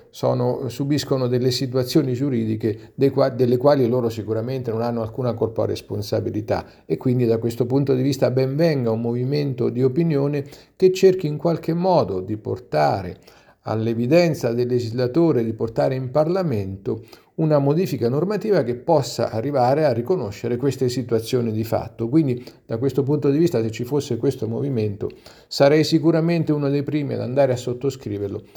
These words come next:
ed a firma-, ed a firmarlo. Vorrei anche ricordare che nel duemiladiciassette, quindi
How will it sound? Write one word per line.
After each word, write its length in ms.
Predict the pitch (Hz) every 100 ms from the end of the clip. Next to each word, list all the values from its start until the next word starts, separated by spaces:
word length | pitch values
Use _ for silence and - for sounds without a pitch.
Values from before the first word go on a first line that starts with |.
| -
ed 140 | - 113
a 100 | 107
firma-, 520 | - 110 104 98 -
ed 180 | 131 110
a 80 |
firmarlo. 840 | 101 - 107 104 76 80 - 80 - _ _ _ _ _ _ - - - _ _ _
Vorrei 340 | 123 151 180 165
anche 240 | 190 175
ricordare 1080 | 135 135 160 151 135 113 104 127 127 - -
che 180 | - 110
nel 200 | 120 151
duemiladiciassette, 1160 | 131 139 151 127 113 117 110 - 151 131 101
quindi 480 | 98 127 120 107 -